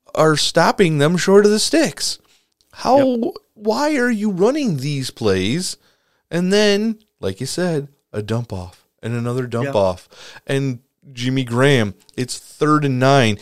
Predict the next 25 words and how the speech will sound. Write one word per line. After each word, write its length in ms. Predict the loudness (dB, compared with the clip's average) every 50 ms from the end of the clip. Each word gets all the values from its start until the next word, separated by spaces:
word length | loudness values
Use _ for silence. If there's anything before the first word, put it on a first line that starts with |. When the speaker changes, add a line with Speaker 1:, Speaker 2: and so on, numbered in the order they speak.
| -10 -10 -6
Speaker 1:
and 100 | -4 -4
you 100 | -2 -4
throw 280 | -4 -4 0 2 4 4
a 40 | 4
three-yard 720 | 2 -2 -8 -4 -2 -2 0 2 2 4 4 4 4 2 2
pass 340 | 2 2 4 2 2 0 -4
to 140 | -6 -6
Jimmy 260 | -4 0 0 2 2 2
Graham, 580 | 2 4 4 4 6 6 6 4 4 2 -2 -6 -12 -20 -16 -8
who 120 | -6 -4 -2
gets 240 | 0 0 0 2 2
another 340 | 2 4 4 6 4 4
four 320 | 2 2 2 4 4 4 4
yards 360 | 4 4 4 4 4 4 2
after 260 | 0 0 0 -2 -2
the 140 | -4 -2 -2
catch, 420 | -2 0 2 2 2 2 0 -2 -4 -6 -12
Speaker 2:
<laughs> 120 | -18 -12 -6
Yeah. 100 | -2 0
Speaker 1:
but 180 | 0 2 2
that's 260 | 0 0 0 0 -2
not 300 | 0 2 2 2 2 0
nine, 440 | 0 0 2 2 2 0 0 -2 -4 -2
that's 280 | -2 0 0 0 -2 -4
seven. 600 | -6 -4 -2 -2 0 0 -2 -2 -6 -8 -10